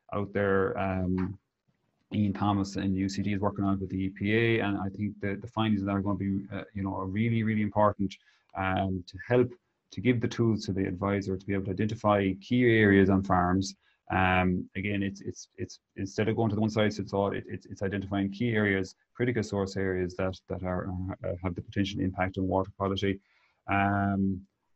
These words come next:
you know, I think one other thing there that, that maybe, um, needs to be looked at is the socioeconomic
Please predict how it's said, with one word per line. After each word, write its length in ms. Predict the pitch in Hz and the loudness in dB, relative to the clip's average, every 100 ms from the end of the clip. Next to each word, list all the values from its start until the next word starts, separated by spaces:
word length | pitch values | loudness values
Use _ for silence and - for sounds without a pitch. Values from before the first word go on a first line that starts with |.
| _ _ _ | _ _ _
you 80 | - | -2
know, 160 | 110 98 | 0 2
I 100 | 104 | 0
think 220 | 120 113 | -2 -2
one 400 | 120 117 139 139 | -2 4 6 8
other 240 | 131 117 | 6 4
thing 380 | 110 113 117 107 | 4 2 2 2
there 320 | 107 110 107 | 4 4 4
that, 240 | 98 95 - | 0 -2 -6
that 180 | 95 101 | -8 -2
maybe, 920 | 101 107 113 113 104 101 95 95 - 95 | 0 2 2 0 0 0 0 -2 -4 -4
um, 420 | 95 92 92 95 | -2 -2 -2 -2
needs 180 | 98 - | -2 -2
to 40 | |
be 100 | 101 | 0
looked 240 | 98 98 | 0 0
at 200 | 98 92 87 - | -2 -2 -4 -6
is 480 | 98 95 95 90 - _ _ _ | -4 -2 -2 -4 -10 _ _ _
the 60 | 107 | -4
socioeconomic 840 | - 123 120 113 110 117 107 - | 2 2 4 2 2 2 2 -2